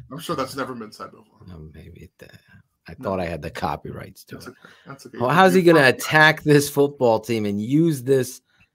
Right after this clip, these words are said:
Speaker 2: motivation? Because you can't overlook the fact, like you said, they're gonna be pissed and motivated. So you gotta get your players ready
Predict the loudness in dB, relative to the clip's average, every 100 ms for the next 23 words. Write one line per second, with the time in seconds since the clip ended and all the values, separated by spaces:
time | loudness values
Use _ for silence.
0 | _ _ -10 -2 0 0 0 0 0 -4
1 | -10 -12 -16 _ -16 -12 -10 -12 -12 -8
2 | -6 -6 _ -6 -4 -4 -4 -6 -2 -4
3 | -4 -10 -14 -10 -10 -10 _ _ _ _
4 | _ _ -14 -14 -14 -18 -12 -10 -8 -10
5 | -8 -6 -4 -6 -8 -10 -6 -4 -4 -6
6 | -8 -2 0 0 0 -6 -12 -14 -14 -10
7 | -8 -4 -2 -2 0 0 -2 -4 -14 -16
8 | _ _ 0 2 2 0 -2 0 0 -4
9 | -6 -2 0 0 -2